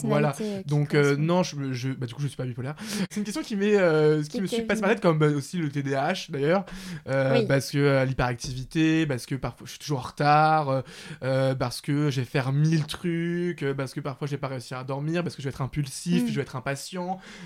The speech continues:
Speaker 1: Et tout ça aussi, c'est le T D A H, tu vois.
Speaker 2: Mm.
Speaker 1: Donc, euh, voilà. Mais
Speaker 2: Ouais,
Speaker 1: pour
Speaker 2: ça,
Speaker 1: l'instant,
Speaker 2: ça
Speaker 1: pas
Speaker 2: se
Speaker 1: de
Speaker 2: rejoint.
Speaker 1: diagnostic.
Speaker 2: Ok.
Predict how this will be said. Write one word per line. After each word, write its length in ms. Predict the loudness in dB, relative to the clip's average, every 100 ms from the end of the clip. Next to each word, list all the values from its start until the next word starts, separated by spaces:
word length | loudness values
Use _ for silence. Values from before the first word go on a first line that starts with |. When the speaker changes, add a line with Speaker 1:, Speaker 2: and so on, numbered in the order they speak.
| -4
Speaker 1:
Et 140 | -2
tout 120 | -2
ça 180 | 0 2
aussi, 200 | 2 0
c'est 140 | -4 -4
le 80 |
T 80 | -2
D 100 | 0
A 120 | 0
H, 120 | -2 -8
tu 100 | -10
vois. 120 | -10 -12 -8
Speaker 2:
Mm. 100 | -4 -2
Speaker 1:
Donc, 180 | 2
euh, 920 | 4 4 4 6 6 4 0 -4 -8 -4
voilà. 220 | -2 -2 -2
Mais 140 | -2 0
Speaker 2:
Ouais, 160 | 0
Speaker 1:
pour 120 | 0 -2
Speaker 2:
ça, 60 | 0
Speaker 1:
l'instant, 240 | 0 0
Speaker 2:
ça 100 | 0
Speaker 1:
pas 120 | 0
Speaker 2:
se 40 | 0
Speaker 1:
de 60 |
Speaker 2:
rejoint. 160 | 0 0
Speaker 1:
diagnostic. 540 | -2 -4 -8 -18 -12 -4
Speaker 2:
Ok. 240 | -4 -2